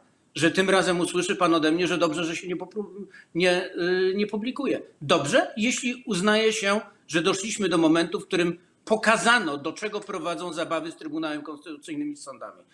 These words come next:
Czyli, że kiedy to dotyka konkretnych Polek, konkretnych Polaków, konkretnych s-, problemów indywidualnych ludzi, z którymi władza nie potrafi sobie poradzić, bo widzi, że przesadziła,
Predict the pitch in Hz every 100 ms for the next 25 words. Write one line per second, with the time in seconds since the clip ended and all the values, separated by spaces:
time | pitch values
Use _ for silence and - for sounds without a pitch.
0 | _ - 202 185 175 165 - - 185 180
1 | 190 180 190 233 226 180 - - - 214
2 | 214 214 226 233 196 165 - 190 170 127
3 | - - _ _ _ - 214 208 214 220
4 | 170 151 - 175 156 - 113 - _ -
5 | 190 185 214 240 220 202 - 185 180 170
6 | 160 147 - _ _ - 185 185 190 185
7 | 175 165 165 202 156 123 - - - 185
8 | 202 185 151 - 139 196 202 180 202 233
9 | 214 190 170 165 165 160 160 151 165 160
10 | - - _ _ 147 185 190 285 190 160
11 | 156 - 160 160 139 151 160 -